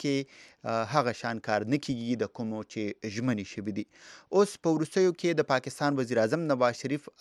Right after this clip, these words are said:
او د عوامي نیشنل ګوند مشر اسفندیار ولی خان ترمنځ د ملاقات وروسته وزیر اعظم اعلان کړی دی چې د ډیره اسماعیل خان او د، آه، مغل کوټ ترمنځ به د څلورو لینونو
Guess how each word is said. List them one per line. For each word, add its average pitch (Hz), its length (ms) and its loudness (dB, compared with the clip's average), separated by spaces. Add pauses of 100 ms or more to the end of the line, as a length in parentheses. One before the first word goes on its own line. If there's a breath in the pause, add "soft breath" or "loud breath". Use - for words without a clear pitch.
(140)
او 127 100 6 (220)
د 120 120 4 (120)
عوامي 117 320 2
نیشنل 113 340 -6
ګوند 113 180 0
مشر 147 340 -4
اسفندیار 117 540 2
ولی 107 240 -4
خان 131 320 0
ترمنځ 117 280 -4 (280)
د 107 180 -2
ملاقات 104 540 0 (460 soft breath)
وروسته 160 340 2 (480 loud breath)
وزیر 117 220 6
اعظم 110 240 0
اعلان 135 400 4
کړی 107 240 0
دی 107 120 0
چې - 160 -10
د 107 140 -4
ډیره 110 380 0
اسماعیل 98 420 -6
خان 147 340 4 (320)
او 123 80 10 (540 loud breath)
د، 120 100 12
آه، 117 960 6 (240)
مغل 131 320 10
کوټ 214 320 10
ترمنځ 123 480 2
به 117 60 6 (180)
د 117 180 0
څلورو 160 500 4 (460 soft breath)
لینونو 147 480 2